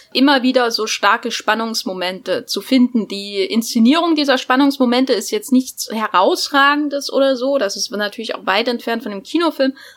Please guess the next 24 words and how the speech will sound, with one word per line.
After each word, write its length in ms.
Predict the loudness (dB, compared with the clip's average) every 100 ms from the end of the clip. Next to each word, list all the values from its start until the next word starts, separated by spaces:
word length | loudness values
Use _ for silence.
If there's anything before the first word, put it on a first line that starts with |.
| -6
aber 200 | 0 2
das 260 | 2 0 2
schaffen 340 | 2 4 2
sie 200 | 2 -10
immer 460 | -2 2 4 4 2
und 300 | -4 -6 -12
mein 400 | -4 0 2 0
Eindruck 400 | 0 0 0 -2
ist 100 | -2
auch, 140 | -2 0
dass 220 | -2 -2
diese 260 | 0 0 -2
Spannungsmomente 960 | 0 2 4 2 2 2 2 0 0
auch 220 | 0 -2
immer 500 | -4 2 4 4 2
an 280 | 0 -2 -2
Melanie 580 | 2 4 4 2 0 -10 _ _ _ _
oder 180 | -2 0
zumindest 360 | 2 0 0 2
sehr 180 | 2
oft 240 | 2 -2 -4
an 160 | -4
Melanie 540 | 0 4 4 2 -2 -8 _
gebunden 680 | -8 0 0 0 -6 -10 -10